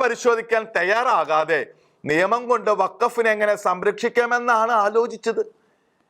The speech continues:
മേലാളത്തമുള്ള കുറെ മുസ്ലിം പ്രമുഖരെ എങ്ങനെ സഹായിക്കുകയും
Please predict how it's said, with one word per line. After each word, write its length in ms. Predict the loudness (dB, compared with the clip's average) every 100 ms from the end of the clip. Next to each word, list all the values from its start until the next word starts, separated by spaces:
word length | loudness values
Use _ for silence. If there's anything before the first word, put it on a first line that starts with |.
| _ -4
മേലാളത്തമുള്ള 800 | 0 2 2 2 2 -2 0 0 0
കുറെ 140 | 0 -2
മുസ്ലിം 340 | -6 0 0 2
പ്രമുഖരെ 420 | 0 0 0 0 0 -4 _ -6 -4
എങ്ങനെ 220 | -2 -4 -2
സഹായിക്കുകയും 600 | 0 2 0 0 -4 -4